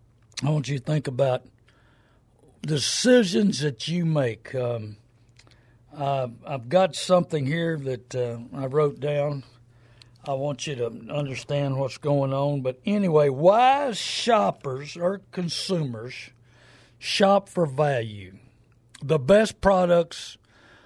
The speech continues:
for the money that they can find. Wise parents desire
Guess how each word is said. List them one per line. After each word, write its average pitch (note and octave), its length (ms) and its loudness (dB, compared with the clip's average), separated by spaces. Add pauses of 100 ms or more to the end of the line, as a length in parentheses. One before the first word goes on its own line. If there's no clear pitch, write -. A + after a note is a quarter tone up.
(180)
for E3+ 260 6
the C#3 140 0
money E3+ 680 2 (1000)
that C3 200 -6
they C#3+ 140 0
can B2 200 -8
find. G2+ 460 -8 (840)
Wise A#3+ 480 6
parents F#3+ 600 2
desire D#3+ 840 2